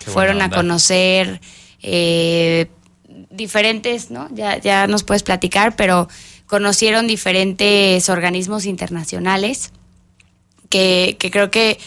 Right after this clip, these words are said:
Speaker 2: les ayudó a nutrir mucho su proyecto, eh, fueron a, a dos universidades,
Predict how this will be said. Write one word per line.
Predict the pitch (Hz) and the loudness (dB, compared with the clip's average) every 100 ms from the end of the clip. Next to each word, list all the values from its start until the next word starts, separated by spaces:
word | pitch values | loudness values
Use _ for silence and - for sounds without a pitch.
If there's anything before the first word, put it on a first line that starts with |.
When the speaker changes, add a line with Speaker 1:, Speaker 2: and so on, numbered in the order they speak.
| - - _ - | -20 -20 _ -4
Speaker 2:
les | 208 208 | 0 2
ayudó | 208 202 202 214 | 2 2 2 2
a | |
nutrir | 233 233 202 226 220 | 2 -2 0 0 2
mucho | 214 208 226 214 214 214 | -2 -2 0 2 2 0
su | 196 | -8
proyecto, | 190 180 208 226 - 226 220 - _ - | -10 -6 -4 -4 -6 -10 -12 -18 _ -8
eh, | - 180 | -2 -2
fueron | 165 190 196 | 0 0 0
a, | 185 175 - 180 170 | 2 0 0 0 0
a | |
dos | 170 196 - | 2 0 0
universidades, | 208 180 165 170 165 185 196 214 - | -2 -2 -2 -2 2 2 4 2 0